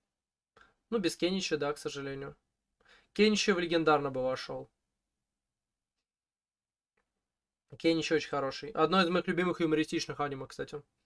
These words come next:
Оно хорошее. Ну, Power by Atsomo, да. Атака Титанов, окей. Код Гиас. Да, наверное, похуже Атаки Титанов, то, что я видел.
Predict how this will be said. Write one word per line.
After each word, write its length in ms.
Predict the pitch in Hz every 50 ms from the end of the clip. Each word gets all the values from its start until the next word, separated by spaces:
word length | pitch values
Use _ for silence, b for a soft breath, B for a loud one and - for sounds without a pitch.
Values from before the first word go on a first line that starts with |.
| b b b b b b b b b b b -
Оно 220 | 143 143 139 143
хорошее. 580 | 135 - 147 139 139 139 - - 135 135 143 - _ _ _ _ _ _ _ _ _ _ _ _ _ _ _ _ _ _ _ _ _ _ _ _ _ -
Ну, 100 | 196 180
Power 380 | - - 240 240 196 165 151
by 200 | - 160 160 151
Atsomo, 640 | 147 - - - 156 151 147 147 156 185 202 220 226
да. 460 | 190 139 135 131 123 120 120 - - _
Атака 380 | - 135 - - 156 151 - -
Титанов, 560 | - - 156 - - 151 143 135 127 120 -
окей. 560 | 151 131 - - - 180 202 220 240 240 220 _ b b b b b b b
Код 220 | - - 156 147 139
Гиас. 680 | 131 143 147 139 135 131 127 - - - - - _ _ _ _ _ -
Да, 560 | - - _ _ _ - - 160 180 202 208
наверное, 240 | 196 180 170 156 151
похуже 480 | - 151 143 - - 180 160 160 147
Атаки 320 | 139 - 143 143 - - -
Титанов, 520 | - 139 123 - 135 139 160 185 196 -
то, 120 | - 196 190
что 180 | 185 - -
я 120 | 185 185 180
видел. 380 | 180 185 185 180 185 190 185